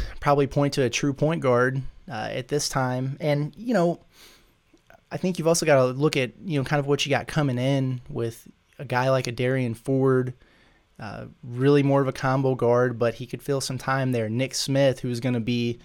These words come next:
uh, an incredible player, by the way, but gonna be kind of a ball dominant guy. So I don't know if that would be as high on my priority list as some other things. Really, uh,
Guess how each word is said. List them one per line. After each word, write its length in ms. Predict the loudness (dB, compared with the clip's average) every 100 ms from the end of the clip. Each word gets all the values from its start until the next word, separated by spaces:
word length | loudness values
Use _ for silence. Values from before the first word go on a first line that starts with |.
| -20 -20 _ -16 -12
uh, 120 | -8
an 80 | -6
incredible 420 | 0 4 4 2
player, 340 | 4 4 4
by 200 | 2 2
the 100 | 4
way, 280 | 4 4 2
but 420 | 2 2 2 0 0
gonna 180 | 2
be 60 | 2
kind 160 | 2 2
of 60 |
a 60 | 4
ball 220 | 4 6
dominant 420 | 6 4 4 0
guy. 300 | 0 0 0
So 360 | 0 2 2 2 -8 -20 -4
I 60 |
don't 160 | -2 2
know 140 | 4
if 80 | 4
that 120 | 4
would 160 | 2 0
be 160 | 0 0
as 120 | 2
high 220 | 2 4
on 120 | 2
my 160 | 0 -2
priority 520 | 0 2 4 2 2
list 240 | 0 0 -2
as 120 | -4
some 180 | -2 0
other 180 | 0
things. 420 | -2 -2 0 -2 -2
Really, 500 | 4 4 4 0 -6 -10 -10 -12 _ _ -8
uh, 260 | -4 -4